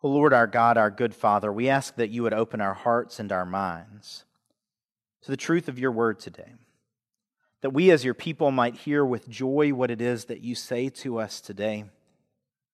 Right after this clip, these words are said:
that despite ourselves, that despite our sin, you've made space for us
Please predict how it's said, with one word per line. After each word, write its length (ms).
that 120
despite 380
ourselves, 1000
that 80
despite 380
our 140
sin, 500
you've 180
made 260
space 480
for 260
us 560